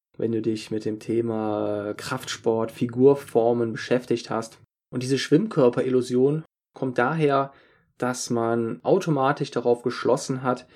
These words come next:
dass man diesen Körper durch das Schwimmen erreicht. Deswegen Schwimmkörper-Illusion. Und es ist deswegen eine Illusion, weil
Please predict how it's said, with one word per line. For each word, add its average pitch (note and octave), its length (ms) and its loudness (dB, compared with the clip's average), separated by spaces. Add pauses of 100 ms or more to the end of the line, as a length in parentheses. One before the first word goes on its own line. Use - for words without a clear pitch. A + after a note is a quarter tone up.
(440)
dass B2 300 -2
man A#2+ 380 -2
diesen A3+ 320 2
Körper C3+ 760 -2 (280)
durch C3+ 560 4
das A#2+ 200 -2
Schwimmen B2 560 0
erreicht. A2+ 720 -2 (460)
Deswegen A2+ 640 0 (320)
Schwimmkörper-Illusion. A2+ 2000 -2 (600)
Und C3+ 120 0
es E3 100 6
ist F3+ 160 2
deswegen E3 380 2
eine C3 180 0
Illusion, C3+ 640 4 (140)
weil B2 440 4